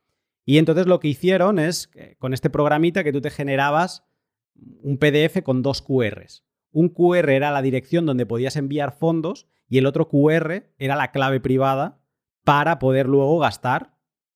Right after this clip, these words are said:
eh, esos fondos. O sea, la clave privada simple estaba ahí codificada en Q R. Había una forma de darle protección a este backup, porque claro, imagínate, si tú lo dejas eso guardado en tu casa, alguien lo ve, escanea el Q R y ya está, hasta luego,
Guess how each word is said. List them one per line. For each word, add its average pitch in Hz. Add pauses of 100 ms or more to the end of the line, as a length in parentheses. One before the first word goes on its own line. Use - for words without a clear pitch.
(120)
eh, 120
esos 117
fondos. 180
O 98
sea, 104
la 101
clave 123
privada 127
simple 170 (300)
estaba 131
ahí 139
codificada 127
en 127
Q 113
R. 98 (1040)
Había 151
una 190
forma 180 (720)
de 131
darle 131
protección 151
a 113
este 113
backup, 131
porque 104
claro, 135
imagínate, 117
si 104
tú 117
lo 120
dejas 123
eso 127
guardado 123
en 117
tu 117
casa, 143
alguien 117
lo 117
ve, 135
escanea 107
el 120
Q 120
R 135
y -
ya 104
está, 123
hasta -
luego, 123